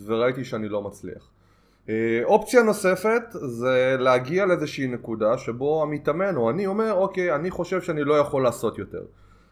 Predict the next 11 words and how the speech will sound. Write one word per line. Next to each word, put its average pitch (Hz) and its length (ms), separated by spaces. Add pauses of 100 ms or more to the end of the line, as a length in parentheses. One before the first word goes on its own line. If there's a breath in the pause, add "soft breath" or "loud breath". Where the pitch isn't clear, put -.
(120)
מבלי 160 380
לנסות 190 400
את 156 80
זה 156 100
באופן 120 400
פיזי. 147 320 (960 soft breath)
אופציה 139 380
נוספת 185 600
היא 143 80
לבוא 139 260
ולהגדיר 156 800